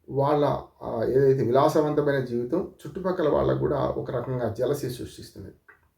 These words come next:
ఇప్పుడు కూడా మనకు అద్దాల మేడలు ఒకవైపు, పూరి గుడిసెలు ఒకవైపు ఉంటే ఎట్లాగూ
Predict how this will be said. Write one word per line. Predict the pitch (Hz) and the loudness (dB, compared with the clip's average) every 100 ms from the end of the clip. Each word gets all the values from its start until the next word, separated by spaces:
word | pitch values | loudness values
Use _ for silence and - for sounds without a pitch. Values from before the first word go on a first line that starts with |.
| - | -20
ఇప్పుడు | 123 156 | -4 0
కూడా | 147 156 127 131 - _ _ 117 | 2 2 2 -2 -10 _ _ -12
మనకు | 120 | -6
అద్దాల | 110 107 143 151 | -4 2 4 6
మేడలు | 147 135 131 | 6 4 2
ఒకవైపు, | 120 123 120 123 127 - _ _ _ _ 120 | 2 2 2 0 -6 -8 _ _ _ _ -6
పూరి | 135 143 | -2 0
గుడిసెలు | 135 131 110 | 0 0 -2
ఒకవైపు | 117 110 107 | 0 0 0
ఉంటే | 107 107 107 - | -8 -4 -4 -4
ఎట్లాగూ | 113 - 123 120 120 110 | -10 -2 0 2 2 0